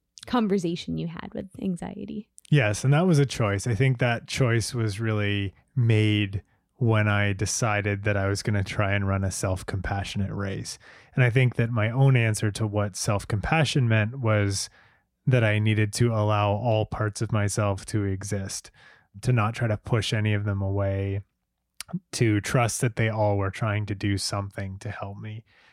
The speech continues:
Speaker 2: and that by at least welcoming them in for a time,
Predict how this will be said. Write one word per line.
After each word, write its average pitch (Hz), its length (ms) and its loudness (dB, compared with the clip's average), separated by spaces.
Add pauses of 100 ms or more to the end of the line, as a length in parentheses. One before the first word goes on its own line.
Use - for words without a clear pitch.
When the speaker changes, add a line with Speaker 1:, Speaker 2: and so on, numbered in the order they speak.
(180)
Speaker 2:
and 117 260 -2
that 104 220 -2
by 101 460 0 (600)
at 123 140 2
least 143 260 4
welcoming 131 580 4
them 113 140 2
in 113 200 4
for 101 240 0
a 98 60 -2
time, 101 720 0